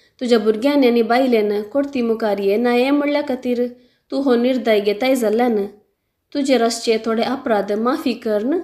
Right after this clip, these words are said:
फकत दोन प्रमुख अपराधाचे मात्र तुका शिक्षा दिजे म्हळी विनवणी करयेत. सरकारी वकील आमच्या ह्या सुचावाक ओपलो तर तुजी शिक्षा उणी जाता,"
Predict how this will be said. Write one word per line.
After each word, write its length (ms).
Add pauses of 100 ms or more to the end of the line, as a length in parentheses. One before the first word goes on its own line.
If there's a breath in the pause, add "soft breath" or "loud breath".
(480 soft breath)
फकत 380
दोन 360
प्रमुख 420
अपराधाचे 600
मात्र 520 (120)
तुका 180
शिक्षा 400
दिजे 360
म्हळी 240
विनवणी 400
करयेत. 300 (1200)
सरकारी 500
वकील 440 (320)
आमच्या 320
ह्या 280
सुचावाक 720
ओपलो 420 (100)
तर 120 (1040 soft breath)
तुजी 180
शिक्षा 440
उणी 280
जाता," 360